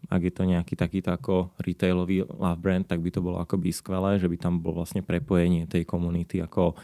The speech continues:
investorskej s tou zákazníckou. Takže to si myslím, že by, e, bolo niečo, čo by sme napríklad radi, radi zreplikovali.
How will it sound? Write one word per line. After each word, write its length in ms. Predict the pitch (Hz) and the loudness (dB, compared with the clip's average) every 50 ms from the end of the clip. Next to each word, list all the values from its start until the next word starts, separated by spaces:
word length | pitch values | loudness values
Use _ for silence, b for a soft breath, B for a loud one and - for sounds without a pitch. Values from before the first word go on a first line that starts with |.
| B B | B B
investorskej 800 | - 98 95 95 92 - - 101 90 87 - - - 92 90 90 | 0 2 4 4 4 4 2 0 0 0 -2 -2 0 2 2 0
s 80 | - - - | 0 -4 -2
tou 240 | 87 85 85 80 82 - | 0 0 0 0 -2 -6
zákazníckou. 880 | - 98 95 90 - - - 107 95 98 95 92 - - - 101 95 92 | -6 -2 2 4 4 4 4 4 2 2 2 2 0 -2 -2 0 0 0
Takže 240 | - 98 92 107 107 | 0 0 -2 -2 -4
to 160 | - 135 127 | -4 -6 -4
si 160 | - - 104 | -4 -4 -6
myslím, 240 | 98 - - 101 95 | -4 -4 -4 -4 -2
že 160 | - 92 85 | -2 -2 -2
by, 160 | - - 90 | -2 -4 -6
e, 40 | B B B B B B B B B - 98 95 92 87 80 80 85 - 87 85 95 | B B B B B B B B B -8 -4 -2 -2 -2 0 -2 -2 -2 -2 -2 -2
bolo 240 | - 92 92 90 90 | 0 0 0 0 0
niečo, 240 | 90 85 87 - - | -2 -2 -4 -8 -6
čo 80 | - | -4
by 120 | 90 85 87 | -4 -2 -2
sme 140 | 85 85 85 87 | -2 -4 -4 -2
napríklad 480 | 85 82 - 90 90 - 90 87 85 | -4 -4 -6 -6 -6 -4 -4 -2 -2
radi, 400 | 85 85 85 80 85 85 85 87 | -2 -2 -2 -2 -2 -2 -2 -2
radi 320 | 92 95 95 87 85 82 82 | -2 -2 -2 0 -2 -2 -2
zreplikovali. 720 | 85 85 82 - - - - - 90 85 82 - - 95 | -4 -4 -6 -4 -6 -8 -8 -6 -4 -4 -4 -4 -4 -8